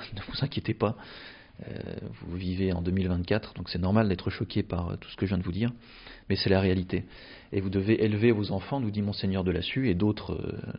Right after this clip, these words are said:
d'autres grands théologiens et, et des pères de l'Église, euh, comme des membres de la famille, de votre famille. C'est-à-dire que vous devez leur apprendre le respect, euh, parce qu'on va les respecter eux-mêmes, évidemment, en tant que personne,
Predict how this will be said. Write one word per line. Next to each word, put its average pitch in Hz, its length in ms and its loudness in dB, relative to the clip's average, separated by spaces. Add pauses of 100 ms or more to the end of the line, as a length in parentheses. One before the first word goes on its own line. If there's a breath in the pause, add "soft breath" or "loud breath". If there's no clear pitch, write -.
d'autres 87 260 -4
grands 90 200 0
théologiens 92 580 0
et, 90 220 -6
et - 20 -6
des 120 100 -6
pères 90 180 0
de - 80 -6
l'Église, 120 380 -4 (720 loud breath)
euh, 80 120 -4 (560)
comme 110 340 6
des 85 220 0
membres 113 460 4 (380)
de 127 380 8
la 90 140 2
famille, 113 500 2 (160)
de 90 80 -2
votre 92 220 -2
famille. 95 360 0
C'est-à-dire 95 380 -4
que - 140 -8 (560 loud breath)
vous 95 60 -6
devez 92 200 4
leur 92 160 6
apprendre 92 300 2
le 85 80 4
respect, 120 440 2 (680 loud breath)
euh, 107 80 -6
parce - 220 -6
qu'on 98 100 -4
va 92 120 4
les 90 100 6
respecter 90 440 2
eux-mêmes, 98 300 6
évidemment, 90 440 2
en 90 40 -2
tant 92 160 -4
que - 60 -10
personne, 180 460 2